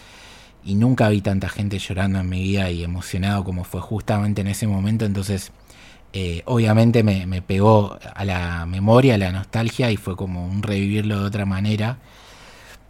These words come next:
Y después, mientras veía esas cosas, me hizo, eh, plantearme, ¿no? Porque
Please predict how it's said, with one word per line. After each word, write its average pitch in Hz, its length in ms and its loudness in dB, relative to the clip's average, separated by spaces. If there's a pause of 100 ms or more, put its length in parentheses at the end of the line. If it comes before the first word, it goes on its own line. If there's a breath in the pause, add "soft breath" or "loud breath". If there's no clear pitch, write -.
(180)
Y 120 140 2
después, 156 540 2 (500)
mientras 117 340 2
veía 131 140 2
esas 131 220 -2
cosas, 139 320 0
me 123 80 2
hizo, 101 340 -2 (480)
eh, 80 320 -16
plantearme, 98 560 0
¿no? 120 180 -2
Porque 101 380 -6